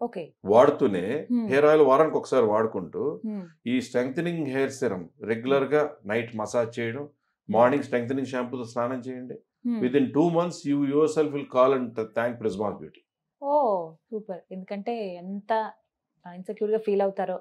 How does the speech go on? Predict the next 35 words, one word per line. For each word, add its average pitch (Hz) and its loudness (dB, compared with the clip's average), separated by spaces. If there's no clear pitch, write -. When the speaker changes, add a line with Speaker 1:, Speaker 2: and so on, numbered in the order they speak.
Speaker 1:
just 175 -14
బయటికి 175 -6
వెళ్ళాలన్న 170 -10
ఎక్కడికన్నా. 160 -20
Speaker 2:
Obviously. - -6
Speaker 1:
క్యాన్సర్ 247 4
నుంచి 320 0
సర్వైవ్ 277 4
అవుతారు, 233 2
కానీ 277 2
Speaker 2:
హ్మ్. - -14
Speaker 1:
బయటికి 254 2
వెళ్ళాలంటే 254 0
ఆ 220 2
తర్వాత 262 6
లైఫ్ 294 2
చాలా 220 4
ఇబ్బందికరంగా 196 2
Speaker 2:
యా, 107 8
హెయిర్ 98 4
Speaker 1:
ఉంటుంది. - 0
Speaker 2:
ఫాల్ 95 6
అయిపోయి, 92 0
Speaker 1:
అవును. 95 2
Speaker 2:
ఐబ్రోస్ 95 2
అయ్యి, 87 -2
పేలి-, 98 -2
పాలిపోయినట్టు 92 0
Speaker 1:
హ్మ్. - -16
Speaker 2:
స్కిన్ 95 -6
Speaker 1:
హ్మ్. 87 -6
Speaker 2:
అయిపోయి 82 -6
ఒకలా 87 -2
ఉంటారు. 80 -6
Speaker 1:
హ్మ్. 175 -6